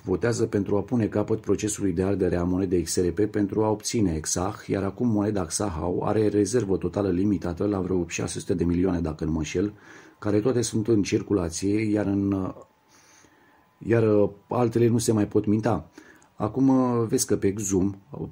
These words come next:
portofelul XAMAN, primești dobândă pentru moneda XAH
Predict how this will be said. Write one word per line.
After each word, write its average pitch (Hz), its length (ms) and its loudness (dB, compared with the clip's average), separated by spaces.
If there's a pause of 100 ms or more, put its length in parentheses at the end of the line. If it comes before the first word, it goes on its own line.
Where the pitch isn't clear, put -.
(120)
portofelul 127 420 0
XAMAN, 90 500 0
primești 117 580 0
dobândă 98 640 2
pentru 101 300 -2
moneda 101 320 0
XAH 101 320 -4